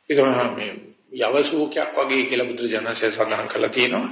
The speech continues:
ඒක විනිවිද යන්න බල ඕනම කෙලෙසයක්. ලෝකේ තියෙන ඔක්කොම කෙලෙස් කොච්චර බලපතල වුණත් ආනන්තරී අකුසල කර්ම ඇර අනේ සියලුම අකුසල කර්ම විඳින්න පුළුවන් මම මෙතන ඉන්න බව දන්නවනම්.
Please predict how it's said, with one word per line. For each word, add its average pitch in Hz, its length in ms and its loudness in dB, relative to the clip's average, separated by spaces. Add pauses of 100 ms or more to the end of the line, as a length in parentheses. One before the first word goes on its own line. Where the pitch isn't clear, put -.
(480)
ඒක 180 160 0 (120)
විනිවිද 175 440 -4
යන්න 208 260 -2
බල 233 140 -4
ඕනම 294 380 0
කෙලෙසයක්. 104 520 -2
ලෝකේ 160 320 -2
තියෙන 196 180 -2
ඔක්කොම 170 760 0
කෙලෙස් 107 380 -2
කොච්චර - 580 -2
බලපතල 120 560 0
වුණත් - 320 -14 (680)
ආනන්තරී 160 680 0
අකුසල 165 400 0
කර්ම 180 320 -4
ඇර 147 240 2 (1120)
අනේ 185 320 -4
සියලුම 254 460 -2
අකුසල 156 400 0
කර්ම - 300 0
විඳින්න 139 360 -2
පුළුවන් 170 340 0 (480)
මම 139 200 0
මෙතන 147 300 0
ඉන්න 69 160 -6
බව 71 200 0
දන්නවනම්. 113 460 0